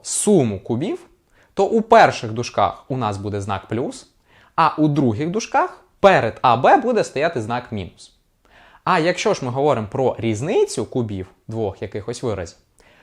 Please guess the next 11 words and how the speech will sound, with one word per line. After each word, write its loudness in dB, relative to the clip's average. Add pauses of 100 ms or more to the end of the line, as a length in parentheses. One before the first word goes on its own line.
(100)
то 2
у 2
перших 2
дужках -4
буде -4
стояти -2
той 6
самий 0
знак, -8
тобто -12
знак -4